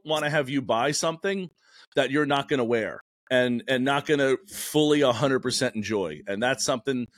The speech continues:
that for us, that, that matters. A-, and not just for me personally, because obviously I'm there with you, but, but for everybody that's buying something,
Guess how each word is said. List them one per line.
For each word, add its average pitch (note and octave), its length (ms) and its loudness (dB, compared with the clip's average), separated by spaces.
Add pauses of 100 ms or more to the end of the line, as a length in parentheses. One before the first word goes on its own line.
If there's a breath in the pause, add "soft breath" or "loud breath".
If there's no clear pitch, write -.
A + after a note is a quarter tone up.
(380 soft breath)
that C3+ 140 0
for C#3 140 -2
us, F3 200 2
that, D#3 200 0 (100)
that C#3 260 -2
matters. C3 500 -4
A-, C#3 220 0
and D3 120 0
not D#3+ 180 0
just G3 200 0
for D#3+ 80 -6
me D#3 160 -4
personally, F3+ 640 -2
because B2+ 520 2
obviously B2+ 560 0 (340)
I'm A#2+ 160 2
there B2 160 4
with B2+ 240 2
you, D#3 100 0
but, A#2+ 240 4 (320)
but G3+ 160 0
for C3 200 -4
everybody D3 500 2
that's B2+ 200 2
buying A#2 320 2
something, G#2+ 420 -2